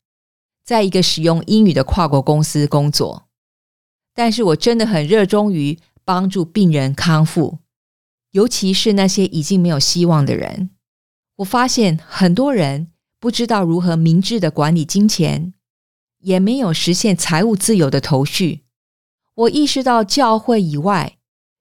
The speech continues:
有一个巨大的需求。在许多得救和被释放的人的鼓励下，我们真的非常享受这个业务和我们每周的敬拜会议，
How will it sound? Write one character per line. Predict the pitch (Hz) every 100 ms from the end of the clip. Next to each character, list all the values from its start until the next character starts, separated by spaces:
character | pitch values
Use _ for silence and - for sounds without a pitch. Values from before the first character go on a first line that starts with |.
| _
有 | 175 165
一 | 196
个 | 196 185
巨 | - 240 196
大 | 170 180 135 -
的 | 131 -
需 | - 175 165
求。 | - - - - _
在 | 349
许 | 302 - 180
多 | 247
得 | 254 165
救 | 160 208 139 131 _
和 | - 180
被 | 208 208
释 | 175 214 175
放 | 196 165
的 | 147
人 | 135
的 | 139
鼓 | 131 120
励 | 156
下， | - 135 65 170 _ _
我 | 202 214
们 | 262
真 | 277 302
的 | 277
非 | 233 226
常 | 214 180
享 | - 147 143
受 | 214 185
这 | 170
个 | 190 160
业 | 185 202 156
务 | 165 143 - _ _ _ _
和 | - 226
我 | 240
们 | 160 165
每 | 147 135
周 | 175 180
的 | 151
敬 | - 156
拜 | 156 139
会 | - 151 135
议， | 131 208